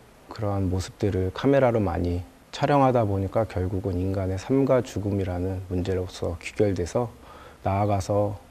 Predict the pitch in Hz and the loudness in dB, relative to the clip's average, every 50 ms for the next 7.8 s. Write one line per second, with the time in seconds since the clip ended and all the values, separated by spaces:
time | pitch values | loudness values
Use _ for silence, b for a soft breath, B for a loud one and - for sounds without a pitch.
0 | - - 101 107 117 120 117 113 113 113 - - - - 120 113 110 107 123 127 | -6 0 2 4 4 6 6 4 4 2 0 -6 -4 -2 0 0 2 0 0 0
1 | 127 139 135 131 127 - - 139 139 135 131 127 110 95 85 87 95 107 127 135 | 2 4 2 2 2 0 0 2 4 4 4 4 2 2 0 0 0 0 0 -2
2 | 135 B B B B B B B - - 87 95 95 - 120 113 107 107 117 113 | -4 B B B B B B B -8 -2 -2 0 0 2 2 4 4 4 4 4
3 | 101 92 95 104 98 92 85 90 113 113 113 107 - 110 101 - 110 104 - - | 4 2 2 2 0 0 2 4 4 6 6 4 4 0 0 0 0 -2 2 2
4 | 123 117 104 101 95 95 95 101 110 107 B B B B B B B - 104 104 | 4 4 4 4 2 0 0 0 -2 -4 B B B B B B B -10 -4 -4
5 | 101 98 - 120 - - 98 95 92 101 98 98 - - 120 117 113 113 110 101 | 0 2 2 2 2 0 0 0 2 0 0 0 0 0 0 2 2 0 0 0
6 | - 135 131 131 120 104 107 104 98 92 87 - 98 104 107 - 110 101 - - | 0 2 4 4 4 4 2 2 2 0 0 0 0 0 0 0 -2 -4 -4 -8
7 | - - - - 139 135 135 - 131 117 113 107 104 107 117 | -10 -2 4 4 4 4 4 2 -2 -2 0 -2 -2 -2 -2